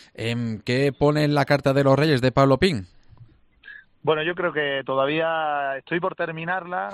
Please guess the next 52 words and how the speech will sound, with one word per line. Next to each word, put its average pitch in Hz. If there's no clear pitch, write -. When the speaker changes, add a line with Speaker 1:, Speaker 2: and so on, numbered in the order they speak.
Speaker 2:
eh, -
Speaker 1:
<laughs> 95
Speaker 2:
siempre 143
la, 135
la 139
salud 147
siempre 147
está 143
ahí, 156
eh, 113
que 117
yo 117
creo 123
que 123
eso 123
es 117
importante, 131
¿no? 147
El, 113
el 110
acordarnos 117
también 131
un 127
poco -
de 120
la 113
gente 120
que 110
no 117
tiene 120
tanta, 113
Speaker 1:
Sí. 101
Speaker 2:
bueno, 113
pues -
tanta 110
suerte, 139
entre 104
comillas, 113
como 107
tenemos 113
aquí, 120
¿no? 127
Pues 110
hay 104
con 95
dos 110
conflictos 120
ahora 117
mismo 123
Speaker 1:
Mm. 120
Speaker 2:
bélicos 127
en, 127